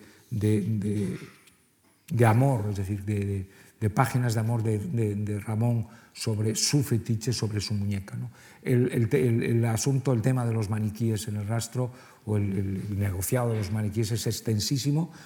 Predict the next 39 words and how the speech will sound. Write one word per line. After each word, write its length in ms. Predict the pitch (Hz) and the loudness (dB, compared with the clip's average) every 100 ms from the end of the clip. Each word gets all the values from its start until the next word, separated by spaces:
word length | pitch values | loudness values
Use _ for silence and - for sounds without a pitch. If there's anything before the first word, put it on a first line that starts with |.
| - - | -18 -2
porque 640 | 117 101 113 110 104 101 | 0 2 2 2 2 0
no 640 | 98 98 - 71 - 117 123 | -2 -4 -4 -4 0 2 4
se 120 | 120 | 2
destruyen, 480 | 110 - 143 123 107 | 0 0 2 2 2
yo 120 | 113 | 2
creo 100 | 120 | 0
que 60 | 117 | 0
se 100 | 110 | 2
reproducen 640 | 117 107 110 123 131 120 | 2 2 2 2 2 0
entre 300 | 117 110 117 | 0 0 2
ellos 280 | 120 123 - - - - | 2 -2 -8 -16 -20 -6
porque 240 | 117 104 101 | -2 0 2
cada 220 | 104 107 | 2 2
día 160 | 113 120 | 2 4
hay 100 | 113 | 4
más 340 | 127 120 - | 2 0 -2
y 60 | 117 | -2
más 340 | 123 131 127 | 0 -2 -2
y 60 | 107 | -2
no, 280 | 110 104 - - - - | 0 -2 -6 -16 -16 -4
no 140 | 113 110 | 0 2
sabemos, 560 | 110 110 107 101 - - | 2 2 2 -2 -6 -6
eh, 220 | 104 98 | -4 -4
cómo. 460 | - 101 85 95 - _ _ - _ _ _ _ _ _ - - - | -2 -2 -2 -6 -12 _ _ -20 _ _ _ _ _ _ -20 -14 -2
Bueno, 200 | 123 - | -2 2
este, 300 | 175 160 190 | 0 2 4
eh, 600 | 190 131 123 113 110 - | 6 6 6 6 4 0
eh, 480 | - 135 - - 143 | 0 0 0 -2 -2
me 100 | 127 | 2
gusta 320 | 131 170 - | 4 4 2
porque 240 | 113 107 120 | 0 0 0
sigue, 320 | - 156 - | 4 4 4
seguimos 460 | - 131 160 135 - | 4 4 4 2 0
estando 440 | 113 - 143 123 | -2 2 2 2
en 60 | 104 | 2
lo 80 | 104 | 2
de 60 | |
la 100 | 104 | 2
muñeca, 500 | 107 113 120 135 135 | 2 2 2 0 -2